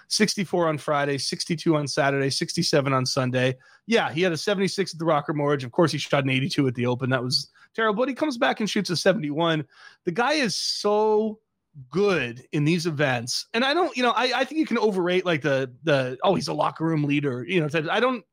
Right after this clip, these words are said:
n-, think the Americans need that. I just think they need a proven winner, um, especially when you're gonna have, like, a, maybe a few new guys on there. Uh,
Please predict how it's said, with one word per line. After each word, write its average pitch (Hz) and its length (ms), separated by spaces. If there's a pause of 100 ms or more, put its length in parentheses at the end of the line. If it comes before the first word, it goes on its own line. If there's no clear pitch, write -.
n-, 208 200
think 196 160
the 190 80
Americans 160 440
need 156 180
that. 202 240 (360)
I 202 80
just 285 180
think 294 140
they 214 80
need 196 180
a 180 40
proven 156 420
winner, 120 340 (200)
um, 123 440
especially 262 360
when 240 80
you're 214 80
gonna 202 100
have, 196 140
like, 190 100
a, 180 80
maybe 190 280
a 151 80
few 180 200
new 175 160
guys 156 380
on 160 100
there. 160 320 (380)
Uh, 131 400